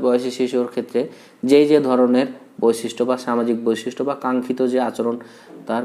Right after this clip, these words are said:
করণীয়, সে বিষয়গুলো সম্পর্কে। তবে ছয় মাস বয়সী কোনো শিশু যদি এই দক্ষতা বা এই বৈশিষ্ট্যগুলো বা এই আচরণগুলো না করে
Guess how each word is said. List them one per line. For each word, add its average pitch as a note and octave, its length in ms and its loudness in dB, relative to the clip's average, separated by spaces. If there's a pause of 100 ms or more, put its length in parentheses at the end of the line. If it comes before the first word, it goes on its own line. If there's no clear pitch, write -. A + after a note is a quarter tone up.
করণীয়, A#2 400 -4
সে B2 160 -6
বিষয়গুলো G#2 380 -8 (100)
সম্পর্কে। G#2 400 -10 (680)
তবে D#3 240 6 (240)
ছয় D#3+ 280 2
মাস E3+ 120 0 (100)
বয়সী C3+ 240 2 (100)
কোনো C3+ 220 0
শিশু C3 220 -2 (260)
যদি B2 180 0 (160)
এই B2 80 6 (100)
দক্ষতা B2+ 400 -2 (140)
বা A#2+ 80 -2 (200)
এই A#2+ 80 2 (380)
বৈশিষ্ট্যগুলো C3+ 680 2 (160)
বা B2 140 -2
এই B2 60 4 (100)
আচরণগুলো B2 480 0 (380)
না A#2+ 80 -2 (100)
করে A2+ 160 -2